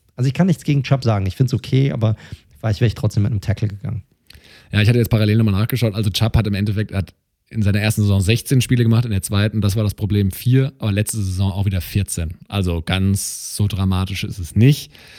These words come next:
Speaker 2: Was man allerdings, äh, verargumentieren kann, aber du hast ja, wir hatten ja über Multiple Fronts auch schon gesprochen gehabt, Denver spielt natürlich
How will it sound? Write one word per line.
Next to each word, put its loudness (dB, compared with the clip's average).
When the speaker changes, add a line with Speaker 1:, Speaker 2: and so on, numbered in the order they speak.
Speaker 2:
Was -2
man 2
allerdings, 0
äh, -2
verargumentieren 2
kann, 2
aber 2
du 2
hast 0
ja, 0
wir 0
hatten -4
ja 2
über 2
Multiple 2
Fronts 0
auch 0
schon 0
gesprochen 0
gehabt, 0
Denver 2
spielt -2
natürlich -4